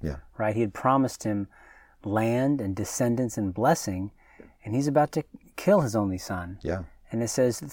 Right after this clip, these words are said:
Speaker 2: th-, uh, in the text here, "Through Isaac shall your offspring be named." So he
Speaker 1: Yeah.
Speaker 2: reiterates this promise.
Speaker 1: Clearly.
Speaker 2: So what does that tell you? And verse nineteen gives us some clues of what Abraham's perspective
Speaker 1: Mm-hmm.
Speaker 2: on God's promise was at this point.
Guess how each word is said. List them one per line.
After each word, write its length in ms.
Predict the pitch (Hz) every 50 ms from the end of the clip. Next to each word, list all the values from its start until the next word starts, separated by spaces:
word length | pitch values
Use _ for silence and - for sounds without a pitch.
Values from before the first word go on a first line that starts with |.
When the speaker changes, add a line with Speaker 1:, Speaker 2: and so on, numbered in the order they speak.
| - -
Speaker 2:
th-, 120 | - -
uh, 280 | 143 135 117 110 110 -
in 140 | - 139 131
the 60 | 131
text 260 | - 156 139 - -
here, 280 | - 156 139 123 120 117
"Through 260 | - - - 139 139 127
Isaac 360 | 120 131 143 135 139 123 -
shall 240 | - - 127 120 127
your 120 | 131 127
offspring 460 | 110 117 123 - - - - 117 113
be 100 | 110 110
named." 320 | 110 120 139 123 98 90 90
So 100 | - 98
he 120 | 107 110
Speaker 1:
Yeah. 40 | 107
Speaker 2:
reiterates 440 | 117 120 123 123 123 120 - - -
this 120 | 107 -
promise. 460 | - - 131 135 135 117 92 87 -
Speaker 1:
Clearly. 440 | - 92 98 117 135 120 87 73 76 - - - - - -
Speaker 2:
So 600 | _ - - - 165 151 143 143 139 135 143 - -
what 200 | 156 143 151 185
does 160 | 226 202 165
that 200 | 165 147 127 -
tell 240 | - - 139 131 127
you? 280 | 123 120 117 117 110 - - - -
And 240 | - 117 117 113 110
verse 300 | 117 117 123 123 113 -
nineteen 360 | 117 117 120 113 - 123 113
gives 180 | 107 110 104 107
us 100 | 101 -
some 120 | - 104
clues 380 | 95 - - 143 135 120 110 101
of 140 | 107 95 101
what 160 | 117 127 -
Abraham's 480 | - 127 135 127 123 120 120 117 110 -
perspective 1000 | - - - 120 - - - - - 151 151 - - - 107 92 90 95 - - - - - -
Speaker 1:
Mm-hmm. 160 | - 82 76 -
Speaker 2:
on 200 | 120 117 117 113
God's 300 | 117 117 110 113 107 -
promise 600 | - - - - 156 165 175 156 110 - - -
was 220 | 117 90 90 95
at 100 | 95 90
this 160 | - 92 -
point. 360 | - - 95 90 82 82 -